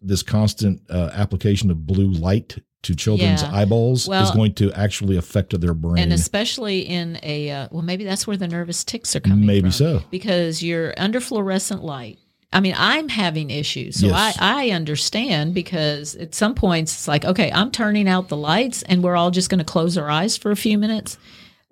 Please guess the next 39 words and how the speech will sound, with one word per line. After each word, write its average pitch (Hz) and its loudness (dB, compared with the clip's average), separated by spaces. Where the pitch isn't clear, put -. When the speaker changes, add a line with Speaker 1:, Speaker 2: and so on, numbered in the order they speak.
Speaker 2:
because 160 -2
Speaker 1:
It 101 4
Speaker 2:
it's, 95 6
Speaker 1:
helps. 127 4
Speaker 2:
it 170 -2
helps, - -2
eh, 170 -4
but 185 0
it's 180 2
Speaker 1:
It 98 6
Speaker 2:
too 95 6
Speaker 1:
does. 82 2
Speaker 2:
much. - -2
And 170 0
their 220 2
eyes, 175 2
the 160 -4
younger 190 2
kids, 185 0
I - 6
mean, 175 -4
they're, 170 -2
it's 180 2
still 202 -2
developing. 156 2
Everything's 165 2
still 175 2
developing. 143 -2
So 151 -10
we're 160 -10
gonna 175 2
have, 160 2
I - 0
think 160 4
they're 156 2
gonna 151 0
have 147 -2
issues 139 -6
there. 139 -8